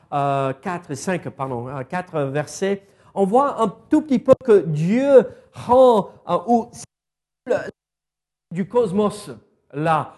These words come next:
Pour, vous savez ce que c'est, euh, la chaleur, n'est-ce pas ? C'est, euh, les molécules qui se frottent tellement vite, la chaleur se dégage, et où, là où il y a de la chaleur, il y a une flamme, n'est-ce pas ? C'est ce qu'on dit. Et c'est un peu ça.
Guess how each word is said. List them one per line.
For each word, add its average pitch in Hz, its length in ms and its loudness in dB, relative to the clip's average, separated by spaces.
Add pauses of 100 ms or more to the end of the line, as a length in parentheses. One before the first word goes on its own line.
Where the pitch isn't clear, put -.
(140)
Pour, 294 240 2 (1000)
vous 190 200 -6
savez 233 260 -6
ce - 140 -14
que 196 100 0
c'est, 226 340 4
euh, 170 100 -2
la 160 120 -6
chaleur, 170 420 -2
n'est-ce 135 180 -14
pas ? 214 280 -10 (160)
C'est, 180 320 2
euh, 165 600 4
les 156 240 2
molécules 202 600 4
qui 196 140 -10
se 180 140 -6
frottent 226 380 -6
tellement 190 300 0
vite, 226 320 -4 (520)
la 175 80 -8
chaleur 220 320 -4
se 214 120 -8
dégage, 202 440 0
et 180 180 2 (180)
où, 185 200 4 (320)
là 196 220 -6
où 214 120 -4
il 160 80 -8
y 175 60 -6
a 170 80 -8
de 151 80 -6
la 143 160 -6
chaleur, 170 400 -8
il 135 80 -6
y 139 80 -6
a 147 60 -8
une 143 120 -12
flamme, 127 340 -14
n'est-ce 110 180 -20
pas ? 175 220 -18 (100)
C'est - 140 -20
ce - 40 -20
qu'on 113 160 -20
dit. 175 260 -12 (420)
Et 190 120 -2
c'est 190 160 -2
un 233 100 -2
peu 269 160 6
ça. 180 380 -2